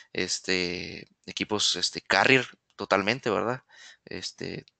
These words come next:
Total Play usa estos equipos para su, para su servicio, para dar servicio a sus clientes. Entonces, pues, son equipos muy, muy,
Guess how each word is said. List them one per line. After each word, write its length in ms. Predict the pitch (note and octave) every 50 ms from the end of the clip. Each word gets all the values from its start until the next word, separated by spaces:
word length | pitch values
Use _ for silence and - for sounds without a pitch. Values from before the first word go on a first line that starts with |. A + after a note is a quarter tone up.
| _ _ _ _ _ _ _ _ _ _
Total 300 | - A#2+ - A#2 A#2 -
Play 260 | - G#2+ G#2+ B2 B2+
usa 200 | A#2 G#2+ - A#2
estos 240 | A2 - - A2+ -
equipos 480 | G#2 - A#2+ B2+ - - F3 - - _ _
para 200 | - G2 - -
su, 300 | - - - - - - - - - _ _ _ _ _ _ - - - - - _ _
para 200 | - G2 G2 G2
su 380 | F#2+ - - G2 F#2 F2 F2 F2+
servicio, 500 | - - G2+ G2 G2+ A#2 B2+ - D#3+ D#3 -
para 160 | - F#2+ F#2+
dar 140 | F#2+ G#2 G#2+
servicio 320 | - B2 A#2 G#2+ A2 A#2+
a 40 | A2
sus 180 | G#2+ F#2+ F#2 -
clientes. 400 | - A#2 B2+ C#3+ - D3+ - G2+
Entonces, 340 | F#2+ F#2+ G2+ G#2+ G#2 G#2 G2+
pues, 140 | - G2 -
son 160 | - G2 G2+
equipos 340 | - - G2+ - G#2+ G#2 -
muy, 240 | A2+ A2 A2+ G#2+
muy, 320 | A2 A2 G#2 G2+ G#2 G#2